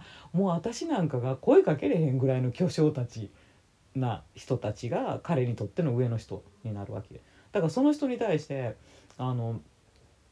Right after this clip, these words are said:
そうやって慣れ慣れしく誘っていくので、でもね、見てると、もう巨匠すぎて、その彼にとっての上の人たち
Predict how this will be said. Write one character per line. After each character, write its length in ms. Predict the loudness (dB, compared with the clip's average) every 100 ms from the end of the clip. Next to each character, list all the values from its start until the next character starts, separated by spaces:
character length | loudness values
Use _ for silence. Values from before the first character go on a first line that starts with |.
| _ _ _ _ _ _ _ _ -20
そ 160 | -2 -2
う 40 |
や 40 |
っ 20 | -2
て 140 | -4
慣 160 | 0 2
れ 60 |
慣 140 | 2 2
れ 60 |
し 140 | 0 -2
く 260 | -6 -8 -12 -20 _ -14 -2
誘 240 | 0 0
っ 20 |
て 180 | 0 0
い 180 | 0 -2
く 140 | -2
の 140 | -2 -2
で、 360 | -4 -6 -8 -12 -20 -20 -18 -2
で 80 | 2
も 120 | 4
ね、 200 | 2 0 -10 _ _ _ _
見 120 | 0 2
て 140 | 4
る 120 | 2
と、 440 | 4 2 2 0 -6 -20 -20 -20 -20 _
も 120 | -2 -2
う 20 |
巨 200 | 0 -2
匠 240 | 2 2
す 160 | 2 0
ぎ 140 | 0
て、 300 | 0 -2 -4 -8
そ 140 | -4
の 80 | -2
彼 260 | 2 6 6
に 140 | 6
と 160 | 4 2
っ 40 |
て 160 | 4 2
の 120 | 4
上 200 | 4 4
の 120 | 4
人 200 | 0 -4
た 120 | -6 -6
ち 160 | -14